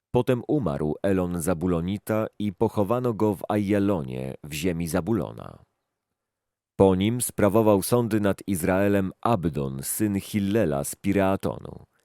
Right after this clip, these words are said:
Miał on czterdziestu synów i trzydziestu wnuków, którzy jeździli na siedemdziesięciu oślętach.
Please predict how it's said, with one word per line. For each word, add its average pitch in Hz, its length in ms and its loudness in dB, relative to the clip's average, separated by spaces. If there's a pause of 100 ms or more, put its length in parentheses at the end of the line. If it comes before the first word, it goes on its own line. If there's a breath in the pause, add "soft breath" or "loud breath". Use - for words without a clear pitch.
(440)
Miał 123 260 6
on 131 260 2
czterdziestu 123 680 2
synów 107 560 -2
i 101 160 -2
trzydziestu 110 540 0
wnuków, 80 560 -2
którzy 98 360 -2
jeździli 98 520 0
na 95 140 0
siedemdziesięciu 104 800 0
oślętach. - 760 -6